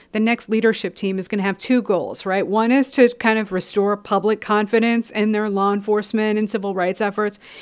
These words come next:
And two is to restore confidence, uh, among the employees of the building who have been berated in some cases by the Attorney General, Bill Barr, and, and felt really beaten down over the last three and a half years. So,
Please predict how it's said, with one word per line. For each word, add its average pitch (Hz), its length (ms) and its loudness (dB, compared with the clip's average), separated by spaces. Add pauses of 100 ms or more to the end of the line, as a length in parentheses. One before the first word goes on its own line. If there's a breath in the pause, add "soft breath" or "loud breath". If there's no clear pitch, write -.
(140 loud breath)
And 220 160 0
two 320 340 4
is 233 200 6
to 233 80 -6
restore 240 380 2
confidence, 247 600 -2 (320 loud breath)
uh, 233 240 -2
among 240 460 0 (120)
the 208 240 -4
employees 269 540 0
of 254 60 -4
the 254 80 2
building 269 600 4
who 233 160 4
have 254 160 4
been 294 240 2
berated 254 580 2
in 214 120 -2
some 214 180 -4
cases 226 440 0
by 233 180 0
the 247 140 -2
Attorney 262 360 0
General, 294 440 2
Bill 220 200 -2
Barr, 214 400 0
and, 220 220 -2 (320 loud breath)
and 254 380 2
felt 240 200 2
really 254 240 2
beaten 226 380 2
down 202 380 2
over - 120 -8
the - 120 -12
last 165 440 -6
three 175 200 -4
and 180 80 -8
a 165 40 -8
half 160 300 -10
years. - 240 -12
So, 220 340 4